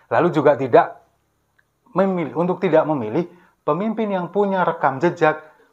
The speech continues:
menggunakan agama, politisasi agama, politik identitas. Nah, ini memang dia tidak menyebutkan nama,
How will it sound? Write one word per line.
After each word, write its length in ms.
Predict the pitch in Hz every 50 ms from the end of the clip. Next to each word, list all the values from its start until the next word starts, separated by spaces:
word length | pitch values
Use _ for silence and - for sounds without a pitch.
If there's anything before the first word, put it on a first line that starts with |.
| _ -
menggunakan 640 | 139 139 120 127 131 151 147 - 156 147 147 -
agama, 480 | 139 147 127 131 117 113 104 95 95 -
politisasi 720 | - 123 131 147 143 - 156 147 - 165 156 - - 151
agama, 480 | - 123 117 120 107 104 104 98 92 -
politik 560 | 123 117 117 117 120 117 - 135 120 123 - _ _ _
identitas. 880 | - 131 113 120 107 110 117 120 123 110 - - - 85 - - - _ _ _ _ _ _ _
Nah, 240 | - 135 117 - - - - -
ini 160 | 147 160 196 220
memang 320 | 214 190 190 220 226 190
dia 80 | 208 214
tidak 240 | 202 - 196 170
menyebutkan 560 | 143 139 117 127 123 117 127 127 - 185 180 170
nama, 320 | 165 160 156 135 101 95